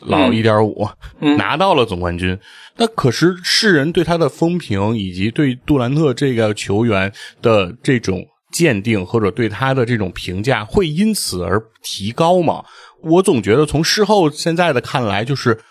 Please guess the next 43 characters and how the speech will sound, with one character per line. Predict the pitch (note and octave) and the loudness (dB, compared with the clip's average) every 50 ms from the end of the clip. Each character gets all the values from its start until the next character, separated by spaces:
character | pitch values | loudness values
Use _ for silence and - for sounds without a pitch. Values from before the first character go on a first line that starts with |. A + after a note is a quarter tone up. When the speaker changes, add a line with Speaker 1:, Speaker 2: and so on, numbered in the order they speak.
| - _ _ | -20 _ _
Speaker 1:
杜 | - F3+ | 0 2
兰 | E3+ F#3+ A3 | 2 2 2
特 | G#3+ A3+ F3+ | 2 2 2
如 | C#3+ D3+ G3 | 2 2 2
果 | F#3+ F#3 | 2 2
没 | B2+ G#2 G2+ G#2 | 2 2 2 2
有 | D3+ F#3 E3 | 4 4 4
那 | D3 C#3 | 2 2
个 | C3+ B2 | 2 0
总 | G#2+ G#2 F2+ | 0 0 -2
冠 | F#2 F#2 F2+ | -4 -4 -2
军， | G#2+ A2 | -2 0
如 | A2+ C3+ | 0 0
果 | C#3+ | 0
他 | C3 D3+ D3 D3+ D3+ - - G3 | 0 0 -2 -2 -4 -8 -6 -4
留 | E3+ G2 G2 C3 | -2 -2 0 0
在 | D#3 F3 E3 | 2 2 2
了 | B2 G2+ | 2 0
雷 | F2+ F2+ F2+ F#2 | -2 -2 -4 -4
霆， | - - F#2+ F2 | -4 -6 -6 -6
或 | F2+ F#2 - D3 C3 | -6 -2 0 2 2
者 | A#2 G#2 F#2+ F2 | 2 0 -2 -6
说 | F#2 - - G#2 G#2+ G#2 | -6 -2 0 0 0 0
是， | - - G2 F2+ F2 - - - - - - _ _ _ - F2 | 0 -2 -2 -2 -2 -6 -12 -20 -20 -20 -20 _ _ _ -4 0
呃， | G2 G2 F#2 F#2 F#2 F#2+ F#2 F#2 - | 2 2 4 2 0 -2 -4 -4 -2
留 | G2 G#2+ | -2 0
在 | A#2 B2 A2 | 2 2 2
雷 | G2+ A2 | 2 0
霆 | A#2 - G#2+ A2+ A#2 | -2 -2 -4 -4 -2
之 | - - F3+ | -2 -2 -2
后 | C3 G#2+ A3 F#3+ A#2+ - - - | 0 2 0 0 0 0 -4 -4
啊， | F#2 F2+ F2+ F2+ F2+ | -4 -2 -2 -2 -2
然 | - F2+ F2+ | -4 -4 0
后 | G#2 A2+ G#2 G#2 G2+ - | 0 0 0 0 -2 -6
继 | _ - G3 F#3 C3+ | _ -8 -4 -2 -2
续 | G#2+ - - A#2+ A2 G2 F#2 - _ _ _ | -2 -2 -2 -2 -2 -2 -2 -6 _ _ _
让 | - - A2+ G2 | -4 -2 -2 0
雷 | F#2+ G#2 | 0 -2
霆 | A#2 G#2+ A2 A2+ G#2+ | -2 -2 -2 -2 0
维 | G2 A2+ | -2 -2
持 | C3 - - | -2 -4 -6
这 | G2+ G2 | -6 -6
种 | F#2 F2+ F2 | -6 -6 -8